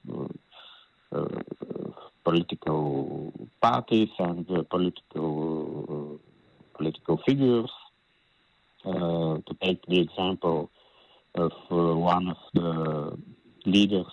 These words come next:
of political leaders, Ahmed Dogan, uh, who is the leader of M R F,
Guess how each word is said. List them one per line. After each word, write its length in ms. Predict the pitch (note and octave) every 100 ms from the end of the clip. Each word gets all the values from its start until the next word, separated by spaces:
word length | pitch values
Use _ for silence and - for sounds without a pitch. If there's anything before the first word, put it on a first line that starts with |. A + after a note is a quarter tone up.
| -
of 100 | D#2+ - - - _
political 420 | F#2+ F2+ - G2
leaders, 380 | F#2 G2 F2+ E2 - - -
Ahmed 440 | F2 - F#2 F2
Dogan, 440 | E2+ E2+ G2+ A#2+ C#3 _ _ _ _ _ _ _
uh, 140 | F2 E2
who 160 | F2+
is 120 | F2
the 80 | -
leader 340 | F2 F#2 F2+ D#2+
of 120 | E2 -
M 220 | F#2 E2+
R 100 | D#2+ E2+
F, 40 | A#2+